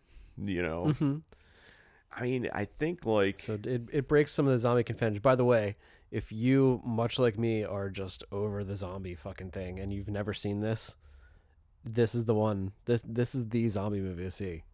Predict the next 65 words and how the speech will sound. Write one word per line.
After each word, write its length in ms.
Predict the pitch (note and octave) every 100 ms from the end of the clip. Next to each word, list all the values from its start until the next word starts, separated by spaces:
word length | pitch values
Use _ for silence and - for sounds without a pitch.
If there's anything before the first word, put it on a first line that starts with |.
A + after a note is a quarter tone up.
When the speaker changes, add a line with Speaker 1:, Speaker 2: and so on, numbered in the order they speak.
| _ - _ -
Speaker 1:
No, 160 | C3
Speaker 2:
Really. 220 | B2 F#2+ - - -
Speaker 1:
I, 200 | B2 -
Speaker 2:
It's, 280 | - C#3 - -
Speaker 1:
I 40 | -
Speaker 2:
it's 260 | B2+ A#2+ -
on 200 | B2+ C3
the 80 | B2
list 280 | A2+ A2 -
with 140 | A2
the 100 | G#2
other 180 | G2 F#2+
greats. 400 | F2+ E2 - - -
Abso-fucking-lutely. 920 | G#2+ - G2+ - F#2 F#2 F#2 C#2+ B2
Speaker 1:
it, 120 | C#3 -
it's, 340 | D3 D3 - -
it's 220 | B2 B2
up 200 | A#2+ -
there. 240 | G2 F2 C#2+
It's 220 | G2+ -
definitely 340 | B2 C3 B2
in 60 | A2+
my 120 | G#2+
top 260 | A2+ G2+ -
five 340 | F2+ D#2 E2+
zombie 360 | F#2+ F2 E2 C#2+
movies 280 | C2+ D#2 E2
ever 200 | B1+ C#2+
made, 280 | E2+ D2+ D#3+
Speaker 2:
Mm-hmm. 280 | D3 C#3+
Speaker 1:
just 220 | - D#2 -
flat 320 | F#2 E2+ E2
out. 200 | D2 -
And, 220 | G#2 A2
like, 180 | G2 G2
we 120 | C#3+
were 80 | E3
talking 280 | C3 A2+ G#2
about 140 | G2
it 20 |
when 80 | E2+
we 60 | F#2
got 200 | F#2+ E2
done, 200 | G#2+ G2
and 80 | F2
I, 140 | D#2 -
and 180 | G#2
I 80 | G2+
said 340 | G#2+ - D#3+ C#3
something, 320 | A2+ G2+ F2+
and 120 | F2+
you 80 | A2+
kinda 200 | A#2+ F#2+
corrected 340 | - G2+ F#2+ E2
me, 120 | E2+
and 100 | F#2
I 100 | G2+
actually 240 | G2 F#2
agree 220 | F2 G2+ F2
with 220 | C2+ -
you 80 | -
on 160 | -
this, 180 | E2 F#2
is, 180 | F2 E2+
like, 200 | F2